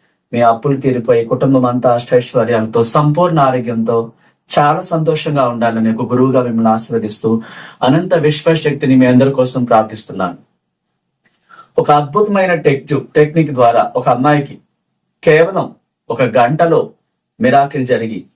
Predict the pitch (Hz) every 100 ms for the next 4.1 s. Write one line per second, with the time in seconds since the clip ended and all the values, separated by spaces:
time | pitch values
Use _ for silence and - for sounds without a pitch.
0 | - 127 160 156 147 143 - 175 165 147
1 | 139 123 98 82 _ _ _ _ _ -
2 | 113 110 117 101 98 95 90 92 - _
3 | _ _ _ _ _ _ _ - 131 139
4 | 139